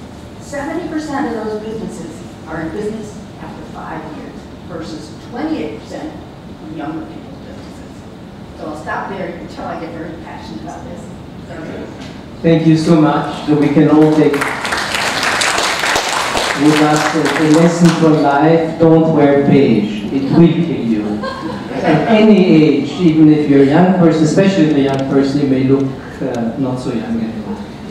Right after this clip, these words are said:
Speaker 2: Uh, now, the next, uh, speaker is Mister Stephen Petro,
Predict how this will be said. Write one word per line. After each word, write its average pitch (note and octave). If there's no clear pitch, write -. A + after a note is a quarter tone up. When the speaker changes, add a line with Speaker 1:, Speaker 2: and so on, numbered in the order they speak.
Speaker 2:
Uh, C3+
now, F3
the E3+
next, F3+
uh, D#3+
speaker E3+
is D#3
Mister D#3
Stephen C#3
Petro, D#3